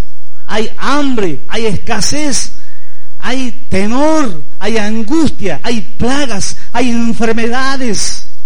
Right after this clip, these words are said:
Eso es todo lo contrario. Elías, el profeta Elías, el profeta Elías como, como hombre de Dios, como profeta de Dios, el profeta Elías experimentó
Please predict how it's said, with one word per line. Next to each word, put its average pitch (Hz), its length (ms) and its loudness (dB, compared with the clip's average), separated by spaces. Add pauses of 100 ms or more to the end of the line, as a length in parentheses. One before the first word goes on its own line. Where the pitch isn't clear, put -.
(640)
Eso 269 420 0
es 294 320 0 (340)
todo 302 240 0
lo 285 160 0
contrario. 254 920 0 (440)
Elías, 254 840 0 (200)
el 240 200 2
profeta 269 520 0
Elías, 277 640 0 (380)
el 220 140 0
profeta 254 400 0
Elías 277 280 0
como, 214 480 0 (120)
como 202 300 0
hombre 311 460 0
de 196 160 0
Dios, 226 500 0 (220)
como 208 280 0
profeta 262 600 0
de 247 140 0
Dios, 226 460 0 (180)
el 214 140 0
profeta 240 480 0
Elías 240 400 0 (180)
experimentó 208 1080 0